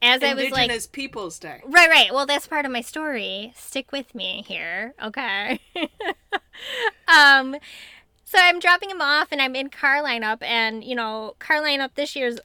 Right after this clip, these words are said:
Speaker 1: is different than car lineup every other year. I can't, I have to stay by my
Speaker 2: <laughs>
Speaker 1: car. I'm wearing a mask, you know. So I'm, like, getting him out of the car and getting him off onto the sidewalk, and as I'm doing that, I'm remembering,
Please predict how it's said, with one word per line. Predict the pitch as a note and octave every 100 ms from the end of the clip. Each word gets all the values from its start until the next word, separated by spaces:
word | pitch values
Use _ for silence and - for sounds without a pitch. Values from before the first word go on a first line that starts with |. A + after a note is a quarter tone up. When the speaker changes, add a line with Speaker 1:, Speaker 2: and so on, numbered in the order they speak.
| -
Speaker 1:
is | B3 B3+
different | - D4 C4+ B3
than | A#3+
car | A3+ A#3+
lineup | A3+ G#3 G#3 G3+
every | - G#3+ G#3
other | G3+ G#3+ G3+
year. | F#3 G3+ A3+
I | B3
can't, | - D4+ C#4+ C4+ B3+
I | -
have | B3 A#3+
to | A#3+
stay | - B3+ A3+ A3
by | G#3+ G3+
my | - -
Speaker 2:
<laughs> |
Speaker 1:
car. | - G#4+ F4 D#4+ D#4
I'm | D4 C4
wearing | C4+ B3
a | A3+
mask, | A3+ A3 G#3+ G#3+ -
you | A3
know. | G#3 F#3+ G3+ _ - _
So | - D4+
I'm, | D4 D4
like, | D4+ C#4+
getting | D#4 D#4+
him | E4
out | D#4
of | D4
the |
car | D4+ D4 C#4
and | A#3+
getting | B3 A#3+
him | B3
off | A#3 A#3 -
onto | B3+ A#3 B3
the | A3+
sidewalk, | - A#3 B3+ A3+ G#3 A3
and | G#3+
as | A#3 B3
I'm | C4+ C4
doing | B3+ D4
that, | C4+ -
I'm | A3+
remembering, | A3+ C4+ F#4+ D4 A#3